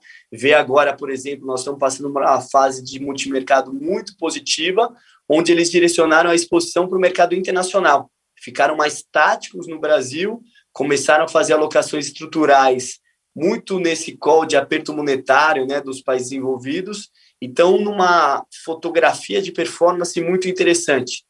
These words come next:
né? É, historicamente, eles aproveitam muito convergência de prêmio de risco Brasil, então, quando for a hora certa de capturar esse prêmio de risco de Brasil, a gente tem muita confiança que os gestores vão conseguir fazer,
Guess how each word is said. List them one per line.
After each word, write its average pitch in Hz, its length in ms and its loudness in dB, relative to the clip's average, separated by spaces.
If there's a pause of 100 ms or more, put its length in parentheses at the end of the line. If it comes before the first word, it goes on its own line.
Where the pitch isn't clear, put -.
(140)
né? 143 320 2 (580)
É, 135 800 4
historicamente, 160 800 -2
eles 143 160 -8
aproveitam 151 580 -2
muito 180 460 0
convergência 151 680 -6
de 135 120 -6
prêmio 143 320 2
de 135 140 -4
risco 135 260 -8
Brasil, 131 580 4
então, 147 380 0 (340)
quando 160 320 0
for 151 240 2
a 139 60 8
hora 139 220 4
certa 143 480 -2
de 127 240 -12
capturar 139 640 2
esse - 180 -6
prêmio 135 240 -12
de 135 100 -10
risco 127 220 -10
de - 80 -20
Brasil, 131 560 0 (380)
a 135 60 -6
gente 127 240 -14
tem 135 120 -4
muita 156 400 0
confiança 143 640 -2
que - 120 -18
os 127 60 -10
gestores 127 420 0
vão 131 120 2
conseguir 131 380 -2
fazer, 123 460 4